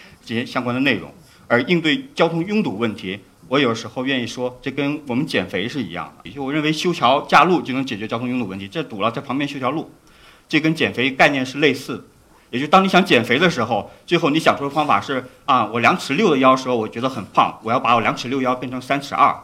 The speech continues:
你认为这是可以减肥吗？所以最重要的这种解决城市拥堵问题的就是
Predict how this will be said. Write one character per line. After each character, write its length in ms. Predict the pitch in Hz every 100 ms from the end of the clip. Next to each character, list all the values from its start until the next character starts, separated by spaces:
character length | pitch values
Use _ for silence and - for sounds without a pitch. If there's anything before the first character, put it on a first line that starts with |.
| - -
你 120 | 117
认 140 | 135 135
为 80 |
这 100 | 131
是 140 | 131 123
可 100 | 139
以 60 |
减 220 | 131 101 90
肥 160 | 87
吗？ 160 | 104 117 _ _ _ _ _ _
所 120 | 165
以 220 | 160 127 - - -
最 140 | 196
重 140 | 190
要 180 | 202 185
的 140 | 139 120
这 120 | 139
种 280 | 123 113 - _
解 140 | 127
决 100 | 120 131
城 180 | 127
市 100 | 131
拥 100 | 143 127
堵 80 |
问 140 | 117 139
题 120 | 110
的 100 | 107
就 140 | 113
是 160 | 113